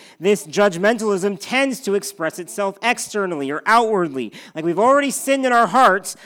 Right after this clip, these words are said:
with our self-righteousness and our pride. But then it can show itself in, in unloving behavior towards others. Something, sometimes it shows itself in gossip or slander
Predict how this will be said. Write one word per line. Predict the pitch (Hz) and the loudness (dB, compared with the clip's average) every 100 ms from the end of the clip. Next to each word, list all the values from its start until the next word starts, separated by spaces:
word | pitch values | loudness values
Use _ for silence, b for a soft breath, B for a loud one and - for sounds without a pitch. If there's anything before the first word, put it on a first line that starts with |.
| B | B
with | 180 | -4
our | 202 196 | -2 -2
self-righteousness | - 214 202 214 226 226 202 - 190 185 | -2 -2 -2 0 0 0 -8 -6 -8 -6
and | 190 | -4
our | 180 175 | -4 -4
pride. | - 214 190 117 - _ B B | 0 4 4 2 -6 _ B B
But | 196 156 | -8 -2
then | 226 285 | 2 2
it | 269 | 2
can | 233 214 | -4 -8
show | - 202 196 | -4 0 0
itself | 208 - 190 180 | 0 0 0 0
in, | 190 175 B | -4 -6 B
in | - 202 | -10 -4
unloving | 185 190 185 190 | -4 -2 -2 -2
behavior | 185 180 175 247 240 180 180 196 | -4 -4 -2 -2 0 0 -2 -4
towards | - 185 165 175 - - | -6 -4 -2 -4 -8 -4
others. | 214 196 131 101 - B | -2 -2 -6 -8 -16 B
Something, | - 214 214 214 208 B | -4 -2 0 0 0 B
sometimes | - 214 202 202 | -4 -2 0 -2
it | 196 | -4
shows | 175 - 196 | -4 -4 -4
itself | 196 - 202 202 208 | -6 -6 -4 -4 -6
in | 196 160 | -10 -8
gossip | 208 208 196 - 170 | -6 -6 -6 -10 -10
or | 156 | -10
slander | 151 - 208 196 170 135 104 | -12 -6 -4 -4 -4 -8 -12